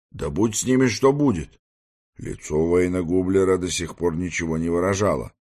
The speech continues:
но вдруг все его черты озарил восторженный испуг.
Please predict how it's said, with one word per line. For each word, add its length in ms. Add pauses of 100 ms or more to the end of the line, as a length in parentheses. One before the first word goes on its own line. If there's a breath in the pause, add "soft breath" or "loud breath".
но 200
вдруг 460 (240)
все 320
его 200
черты 560
озарил 720
восторженный 840
испуг. 520